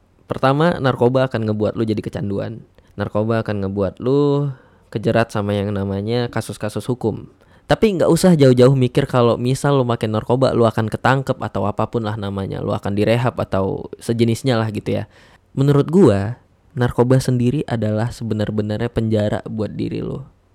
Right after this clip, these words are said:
Karena ketika lo berusaha untuk dekat sama nih barang, lo akan jadi orang yang nggak bakal kenal lagi sama diri lo sendiri.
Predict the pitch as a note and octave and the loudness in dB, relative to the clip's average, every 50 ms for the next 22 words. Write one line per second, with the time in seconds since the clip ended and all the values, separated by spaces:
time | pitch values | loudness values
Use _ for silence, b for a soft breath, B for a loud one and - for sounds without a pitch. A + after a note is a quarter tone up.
0 | _ _ _ - - G#2 - - G#2+ G2+ F#2+ G#2 A#2+ B2+ - - - - - - | _ _ _ -8 -6 -4 -2 -2 0 0 0 -2 -2 -4 -8 -10 -8 -8 -4 -2
1 | G#2+ G2+ G2+ A2+ C3+ C#3 C3+ B2 A2 G#2+ - - A2 A2+ G#2+ G2+ G2+ G2+ B2 - | 0 0 2 2 2 2 2 2 0 0 0 -2 -4 -2 -2 -2 -4 -4 -6 -8
2 | - - _ - B2+ G#2+ G#2+ - - _ - B2+ - - - A#2 G2+ G2+ G2+ G2+ | -10 -10 _ -10 -8 -4 -4 -4 -4 _ -2 -2 -2 -4 -4 -6 -4 -2 -2 0
3 | G#2+ A2 B2 D3+ F3 C#3 A2 G#2+ G#2+ A2+ B2 C3 C3+ _ _ b b b b b | 2 4 4 6 6 6 6 6 4 4 0 -2 -6 _ _ b b b b b
4 | b b b - A#2 B2+ - - A2+ A2 G#2+ G2+ G#2+ G2+ G2+ G2+ A#2+ A#2 G#2+ G#2+ | b b b -4 -2 -2 -2 -2 -2 -2 0 0 0 0 0 -2 -2 -2 -4 -4
5 | G#2 G2 - - - _ _ _ _ _ _ _ - E3+ G2+ G2 - G2+ G#2 - | -4 -6 -6 -8 -10 _ _ _ _ _ _ _ -6 -6 -4 -4 -4 -6 -6 -4
6 | A2 G#2+ G2+ G2 G2+ G#2+ B2+ A#2+ G#2+ G#2 A2 G2+ G2+ G2+ G#2 G#2+ G#2 - G#2 G2+ | -4 -4 -2 -2 0 -2 0 0 -2 -4 -4 -4 -4 -2 -2 -2 -2 -2 -2 -4
7 | G2+ - G#2+ G#2+ G#2+ G#2 - - | -4 -6 -4 -4 -4 -4 -6 -8